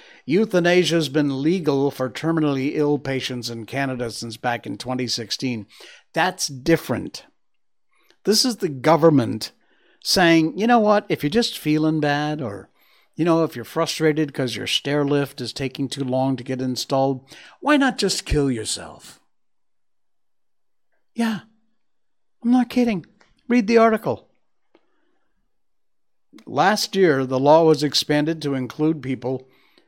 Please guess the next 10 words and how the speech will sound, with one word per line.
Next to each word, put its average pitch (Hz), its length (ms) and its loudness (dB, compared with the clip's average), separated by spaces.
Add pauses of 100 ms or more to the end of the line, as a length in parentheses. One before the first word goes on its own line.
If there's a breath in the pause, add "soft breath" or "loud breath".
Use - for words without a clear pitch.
(140 soft breath)
with 131 140 -4
long-term 143 720 4
disabilities. 139 840 -2 (1040)
Now, 135 220 0
look, 120 300 -6 (580 loud breath)
I 143 120 0
have 226 180 2
a 202 60 2
very 156 300 4
Japanese, 123 760 -4